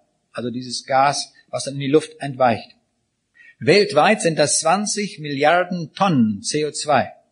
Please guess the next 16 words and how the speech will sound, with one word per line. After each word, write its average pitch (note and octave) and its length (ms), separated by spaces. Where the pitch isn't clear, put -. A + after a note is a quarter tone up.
Würde G3 160
man F#3 120
das F#3 160
als - 360
Trockeneis D3+ 720
darstellen, E3+ 640
das C#3+ 120
kann C3 140
man C3 100
ja B2 120
einfrieren, D#3 720
dann D3 160
wäre F3+ 160
das E3+ 180
ein D3+ 160
Zug, - 500